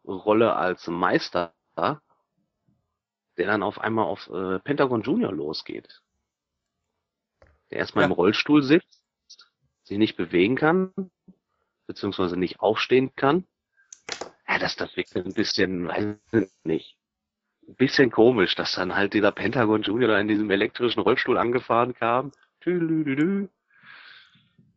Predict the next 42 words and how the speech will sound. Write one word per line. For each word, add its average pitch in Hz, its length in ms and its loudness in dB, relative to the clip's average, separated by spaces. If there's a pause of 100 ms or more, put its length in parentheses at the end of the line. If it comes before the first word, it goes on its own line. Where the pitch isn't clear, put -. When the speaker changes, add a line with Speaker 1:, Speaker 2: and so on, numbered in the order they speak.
(580)
Speaker 2:
Ja, 107 240 -2
ich 110 140 -2
weiß, 107 180 2
was 95 160 -8
du 98 60 -6
meinst. 139 360 2
Speaker 1:
Ja, 131 200 2 (480)
und 98 240 -6 (420)
Vampiro 113 540 2
hat 113 160 -6
ihm 117 100 -4
dann 107 420 -6
befohlen, 113 420 0
aufzustehen, 127 840 2
und 101 200 -2
er 92 120 -4
hat's 101 180 -8
versucht, 101 500 0
aber 95 180 2
schafft - 360 -6
es - 140 -8
dann 107 220 -4
doch 113 180 -2
nicht. 131 380 2 (1500)
Ja, 127 240 4
und 123 160 0
dann 127 180 4
hat, 123 220 -4
äh, 117 580 2
Vampiro 113 480 6
ihm, 131 100 4
glaub 127 200 2
ich, - 220 -4
Kerzenwachs, - 800 -4
äh, 143 580 0
ins 127 200 -2
Gesicht - 440 0
gekippt - 400 -4
oder - 240 2
übers 147 280 2
Gesicht 123 320 2
geschüttet. 170 540 0